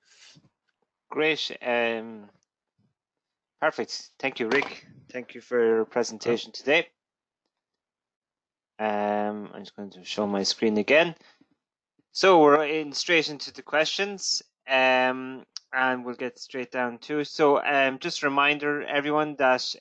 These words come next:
uh, if you want to submit questions, use the question tab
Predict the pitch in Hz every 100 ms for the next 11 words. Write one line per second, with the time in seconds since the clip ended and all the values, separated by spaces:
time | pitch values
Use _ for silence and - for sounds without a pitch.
0 | - 123 123 120 120 - 123 143 143 -
1 | - 131 143 175 - 175 175 - 196 190
2 | - 127 113 - - 156 151 - 123 117
3 | - - 135 131 147